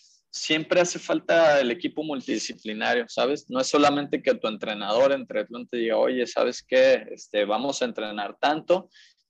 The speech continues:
Eh, a veces, y en aquel entonces, tener acceso a, a la des-, al masaje de descarga, que es tan importante a estos niveles, ¿sí? Eh,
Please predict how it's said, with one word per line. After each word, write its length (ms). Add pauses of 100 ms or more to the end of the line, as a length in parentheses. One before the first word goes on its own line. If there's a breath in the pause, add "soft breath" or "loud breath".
Eh, 600
a 120
veces, 580 (280 soft breath)
y 80
en 120
aquel 260
entonces, 720
tener 300
acceso 880 (100)
a, 400
a 160
la 120
des-, 300
al 140
masaje 460
de 100
descarga, 640
que 160
es 160
tan 180
importante 960
a 200
estos 260
niveles, 640
¿sí? 300 (420)
Eh, 640